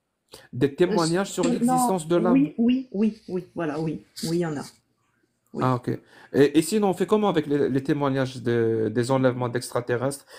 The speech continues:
Speaker 1: et les témoignages sur l'exorcisme pratiqué avec le Coran ? On en fait comment ?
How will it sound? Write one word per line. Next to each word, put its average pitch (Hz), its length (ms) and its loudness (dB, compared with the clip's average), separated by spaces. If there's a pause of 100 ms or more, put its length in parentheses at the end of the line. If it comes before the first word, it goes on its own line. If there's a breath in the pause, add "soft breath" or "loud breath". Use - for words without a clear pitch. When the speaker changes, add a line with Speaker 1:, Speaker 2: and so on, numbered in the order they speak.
(140 loud breath)
Speaker 1:
et 123 100 2
les 131 100 4
témoignages 135 420 0
sur 131 140 -2
l'exorcisme 127 720 -4
pratiqué 127 400 -4
avec 117 200 0
le 117 100 -2
Coran ? 110 360 -2 (320 soft breath)
On 135 120 2
en 143 80 2
fait 151 100 -2
comment ? 143 320 -4